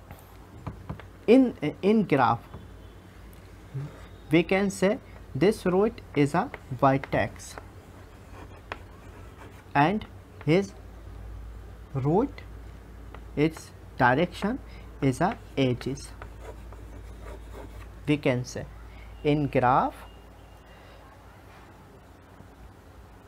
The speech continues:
in graph two vertex, two vertex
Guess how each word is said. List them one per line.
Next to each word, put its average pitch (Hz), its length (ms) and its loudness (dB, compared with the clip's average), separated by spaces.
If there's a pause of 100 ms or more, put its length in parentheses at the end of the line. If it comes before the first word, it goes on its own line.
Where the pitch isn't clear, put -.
(1500)
in 151 240 6
graph 139 580 6 (640)
two 254 220 10
vertex, 143 1000 4 (920)
two 220 200 6
vertex 143 880 2